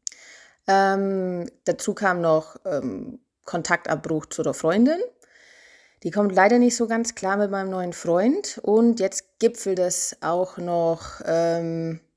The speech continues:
komplett in der Familie, sag ich jetzt mal. Und jetzt ist meine Basis, meine absolute Basis, ähm, sag ich, komplett in Gefahr. Sie ist nach wie vor, ich würd schon fast sagen, ein bisschen verwundet.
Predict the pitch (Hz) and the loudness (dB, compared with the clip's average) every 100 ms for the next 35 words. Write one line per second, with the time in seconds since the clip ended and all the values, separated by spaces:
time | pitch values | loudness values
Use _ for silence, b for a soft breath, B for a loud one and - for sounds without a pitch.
0 | _ _ _ _ - 190 170 160 156 - | _ _ _ _ 2 2 4 0 0 -8
1 | - 165 156 - 139 139 135 - - 117 | -10 -6 -6 -4 -4 -2 -4 -6 -6 -8
2 | - 135 - 123 127 - _ b b b | -8 -10 -8 -6 -8 -10 _ b b b
3 | b b b - 175 185 - 190 165 180 | b b b -4 2 2 2 0 0 -2
4 | 170 165 - 170 151 160 175 147 147 - | -2 -4 -2 2 4 4 0 -4 -6 -6
5 | - - 156 160 160 156 _ _ 156 170 | -8 -8 -6 -4 -4 -6 _ _ 0 0
6 | - - 170 156 160 165 160 151 - 147 | 0 -4 -4 -2 -4 -4 -6 -6 -4 0
7 | 143 147 156 151 - - - 156 151 147 | 0 -2 -4 -6 -8 -10 -4 -2 -2 -2
8 | 151 - - - - 156 147 151 - 175 | -4 -6 -10 -12 -6 -2 -2 -2 -2 0
9 | 185 170 160 156 151 - 151 156 196 240 | 2 0 -2 -6 -8 -6 -2 0 0 -2
10 | - _ _ b b b b b - 165 | -6 _ _ b b b b b -6 -4
11 | 175 170 175 - 180 175 170 - - - | -2 -2 -2 -2 2 4 2 0 -14 -12
12 | 170 - 165 165 160 - 151 165 165 170 | -12 -10 -8 -6 -6 -6 -6 -6 -4 -6
13 | 170 160 165 156 185 208 214 214 | -6 -4 -4 -2 -2 2 0 -2